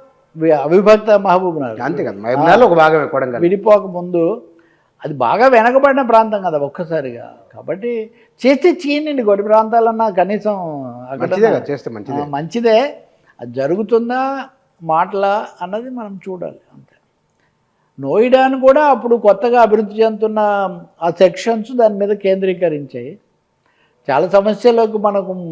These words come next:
Speaker 1: నూ-, మూలాలు ఇప్పటికీ నోయిడాలో దొరుకుతుంటాయి.
Speaker 2: ఉమ్, ఉమ్, ఉమ్, ఉమ్.
Speaker 1: చాలా కేసులకు
Speaker 2: అవును, అవును.
Speaker 1: వీటన్నిటికీ. యా.
Speaker 2: సార్, ఏపీకి సంబంధించింది వైజాగ్ స్టీల్ ప్లాంట్ వివాదం.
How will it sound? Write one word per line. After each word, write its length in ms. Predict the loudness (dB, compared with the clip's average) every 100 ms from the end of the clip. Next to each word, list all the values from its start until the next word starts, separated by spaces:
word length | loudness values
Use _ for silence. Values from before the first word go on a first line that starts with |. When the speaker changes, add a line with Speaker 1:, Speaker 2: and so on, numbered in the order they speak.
| -10 -6
Speaker 1:
నూ-, 220 | -4 -4
మూలాలు 380 | -4 2 4 4
ఇప్పటికీ 360 | 0 -2 -2
నోయిడాలో 480 | -2 -2 2 4 4
దొరుకుతుంటాయి. 920 | 0 -4 -10 -18 -18 _ _ _ -14
Speaker 2:
ఉమ్, 80 | -12
ఉమ్, 160 | -12 -12
ఉమ్, 340 | -12 -14 -16
ఉమ్. 160 | -18 -20 _ _ _ _ -2
Speaker 1:
చాలా 140 | -2
కేసులకు 640 | 2 2 2 0 -2 -2 -10 -16 _ -14
Speaker 2:
అవును, 300 | -12 -14 -18
అవును. 160 | -12 -8
Speaker 1:
వీటన్నిటికీ. 720 | -8 -10 -12 -20 -20 _ -20
యా. 80 | -20 _ _ _ _
Speaker 2:
సార్, 100 | 0
ఏపీకి 320 | 4 4 0 -4
సంబంధించింది 800 | -4 -4 -6 -4 -2 -2 -6 -16 _ _ _ _ _ _ _
వైజాగ్ 480 | 0 2 4 2 2
స్టీల్ 260 | -4 -8 -8
ప్లాంట్ 340 | -2 -2 -2
వివాదం. 440 | -6 0 0 0